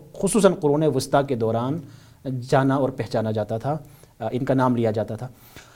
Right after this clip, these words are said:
فارابی کی زندگی کے حوالے سے بہت زیادہ معلومات، بہت زیادہ تفصیلات ہم تک نہیں پہنچیں۔ کہا جاتا ہے،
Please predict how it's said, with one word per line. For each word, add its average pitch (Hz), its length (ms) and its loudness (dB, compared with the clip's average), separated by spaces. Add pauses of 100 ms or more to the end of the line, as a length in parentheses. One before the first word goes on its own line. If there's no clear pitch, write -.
(720)
فارابی 202 400 8
کی 247 120 8
زندگی 185 340 6
کے 220 120 2
حوالے 196 220 8
سے 175 100 0 (100)
بہت 202 280 2
زیادہ 180 200 8
معلومات، 147 480 2
بہت 147 140 -2
زیادہ 151 220 2
تفصیلات 131 320 -4
ہم 131 80 -4
تک 165 140 -2
نہیں 160 180 6
پہنچیں۔ 156 840 0
کہا 160 220 6
جاتا 170 380 6
ہے، 180 160 4